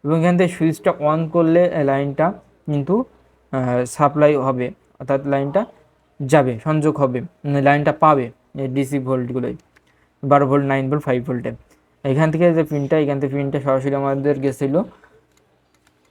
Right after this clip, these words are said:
সুইচে এক প্রান্ত এবং আর, এবং সরাসরি লাইন গিয়ে আইসিতে গেছে, আইসিতে গেছে পজিটিভ লাইনটা।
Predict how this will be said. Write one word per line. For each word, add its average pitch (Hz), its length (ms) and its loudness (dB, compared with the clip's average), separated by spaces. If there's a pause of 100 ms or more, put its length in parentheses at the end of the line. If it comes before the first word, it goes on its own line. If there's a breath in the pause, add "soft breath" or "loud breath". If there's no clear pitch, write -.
(260)
সুইচে 156 440 2
এক 160 240 2
প্রান্ত 190 260 0
এবং 175 240 2
আর, 160 200 2
এবং 143 180 -2
সরাসরি 143 380 -2
লাইন 139 320 -2
গিয়ে 156 180 2
আইসিতে 143 460 0
গেছে, 127 300 -6 (880)
আইসিতে 139 500 0
গেছে 120 320 -6 (440)
পজিটিভ 147 340 2
লাইনটা। 123 300 -2